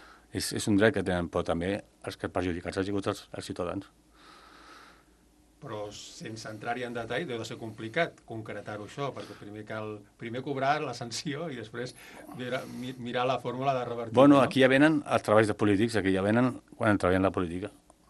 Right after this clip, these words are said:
Speaker 1: Suposo que treballaran, s'haurà de treballar la política.
Speaker 2: Li consten precedents d'aquest tipus de mecanismes? Mm, té alguna referència de que això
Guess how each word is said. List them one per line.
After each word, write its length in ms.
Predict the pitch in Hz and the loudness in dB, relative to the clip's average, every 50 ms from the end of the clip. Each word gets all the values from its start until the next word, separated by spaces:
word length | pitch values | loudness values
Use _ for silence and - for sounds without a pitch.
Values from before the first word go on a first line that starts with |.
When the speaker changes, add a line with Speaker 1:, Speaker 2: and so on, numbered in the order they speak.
| _ _ _ _ _ _ _ _ | _ _ _ _ _ _ _ _
Speaker 1:
Suposo 380 | - - 87 95 90 87 98 | -14 -10 -6 -4 -4 -2 0
que 80 | 104 98 | 0 0
treballaran, 460 | 90 - 95 95 80 85 90 95 107 101 | 0 0 -2 -2 -2 -2 -2 -4 -4 -6
s'haurà 220 | 110 101 98 92 | -4 -4 -4 -4
de 80 | 90 92 | -4 -4
treballar 240 | 92 90 90 95 98 | -4 -6 -6 -6 -8
la 80 | 92 95 | -8 -8
política. 380 | 95 98 92 - - - - _ _ _ - 107 101 - | -8 -10 -10 -10 -14 -18 -20 _ _ _ -20 -20 -16 -12
Speaker 2:
Li 140 | - 123 127 | -10 -10 -6
consten 240 | 131 143 143 156 202 180 | -6 -6 -6 -6 -6 -8
precedents 420 | 156 120 - 110 101 113 143 170 170 147 | -8 -8 -10 -10 -10 -8 -10 -8 -8 -10
d'aquest 240 | 117 113 110 110 - | -10 -10 -12 -12 -12
tipus 180 | - - 107 | -12 -12 -10
de 80 | 107 104 98 | -10 -10 -12
mecanismes? 560 | 95 - 98 98 107 117 147 170 180 190 175 - _ - - - - - - - - 143 139 | -12 -14 -14 -14 -12 -12 -10 -12 -12 -12 -14 -20 _ -20 -20 -20 -20 -20 -20 -20 -18 -16 -14
Mm, 480 | 131 120 113 113 113 110 110 110 110 113 | -12 -12 -10 -10 -10 -10 -10 -10 -10 -8
té 140 | 135 127 127 | -6 -4 -2
alguna 380 | 127 123 117 120 123 123 120 | -2 -2 -4 -4 -4 -4 -4
referència 560 | 123 - - 117 110 117 120 120 117 123 120 117 | -6 -6 -6 -8 -8 -6 -8 -8 -8 -8 -8 -8
de 80 | 110 113 | -8 -8
que 140 | 117 110 | -12 -12
això 240 | 107 - 120 117 113 | -10 -8 -6 -6 -6